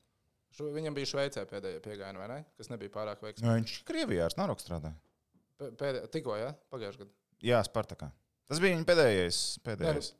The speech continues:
Speaker 1: tad viņš pagājušo gadu vienkārši paņēma brīvu?
Speaker 2: Nu, ja tu strādā ar nacionālo izlasi, parasti tu nemēģini apvienot darbus citur.
Speaker 1: Bobīgs apvienoja.
Speaker 2: Bobīgs var apvienot
Speaker 1: <laughs> Bobīgs
Speaker 2: visu dzīvi.
Speaker 1: kā,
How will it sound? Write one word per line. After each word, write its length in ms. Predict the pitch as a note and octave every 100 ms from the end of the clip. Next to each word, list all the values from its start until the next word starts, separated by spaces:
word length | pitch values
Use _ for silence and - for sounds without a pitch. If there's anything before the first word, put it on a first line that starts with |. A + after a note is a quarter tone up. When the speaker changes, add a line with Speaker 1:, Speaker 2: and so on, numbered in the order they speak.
| _
Speaker 1:
tad 120 | E3
viņš 120 | D#3+ D3
pagājušo 300 | D#3+ C#3 C3+
gadu 140 | C3
vienkārši 240 | F#3+ A4 A4
paņēma 240 | A4+ A3+
brīvu? 220 | D3+ E3+ F#3 _ _ _ -
Speaker 2:
Nu, 440 | D#2 D#2 D#2 D#2+
ja 100 | E2
tu 120 | - -
strādā 380 | - F2 D#2 D2
ar 80 | D2
nacionālo 460 | D#2 E2 D#2+ C#2+ C#2+
izlasi, 240 | D#2 G#2+ -
parasti 360 | - A#2+ -
tu 140 | - A#2+
nemēģini 760 | B2 C3 C3 C3+ C#3+ A#2 E2 E2
apvienot 380 | F2 E2 C2 C2
darbus 300 | D2 A#1+ -
citur. 300 | - D#2 C2 - -
Speaker 1:
Bobīgs 400 | A2 G2 A#2+ -
apvienoja. 460 | D3 - - - E2
Speaker 2:
Bobīgs 640 | F#2+ B2 C3+ B2 A#2 -
var 140 | G#2 G2+
apvienot 360 | G#2+ G#2+ F#2+ F2+
Speaker 1:
<laughs> 40 |
Bobīgs 260 | E3 D3 E3
Speaker 2:
visu 220 | G#3+ -
dzīvi. 40 |
Speaker 1:
kā, 120 | A3